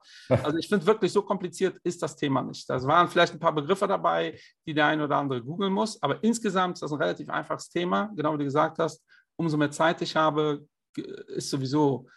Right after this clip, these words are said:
Speaker 2: Zeit ist das wichtigste Thema, äh, bei Geldanlage sowieso. Vielen Dank, ähm, lieben Gruß an, äh, die Kollegen. Ähm, ich verabschiede mich von der Community. Nächstes Mal ist Endrit wieder dabei.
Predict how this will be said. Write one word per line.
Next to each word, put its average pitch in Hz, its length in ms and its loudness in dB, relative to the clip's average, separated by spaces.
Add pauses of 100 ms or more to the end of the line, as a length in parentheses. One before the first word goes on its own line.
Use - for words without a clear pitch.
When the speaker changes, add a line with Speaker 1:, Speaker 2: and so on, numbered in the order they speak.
(120)
Speaker 2:
Zeit 165 320 2
ist 147 140 -8
das - 320 -6
wichtigste 147 540 -4
Thema, 139 520 2 (360)
äh, 131 180 2
bei 131 480 0
Geldanlage 135 560 0
sowieso. 135 560 0 (240)
Vielen 214 300 4
Dank, 233 300 4 (140)
ähm, 165 380 2
lieben 226 220 2
Gruß 226 260 -2
an, 190 240 -2
äh, 175 240 -2
die 175 120 -10
Kollegen. 214 500 0 (140)
Ähm, 175 320 -2
ich - 120 -4
verabschiede 208 420 2
mich 202 160 -2
von 185 120 -4
der 180 80 -2
Community. 226 520 -2
Nächstes 190 280 -4
Mal 175 160 0
ist - 100 -8
Endrit 202 380 -4
wieder 196 160 0
dabei. 180 520 2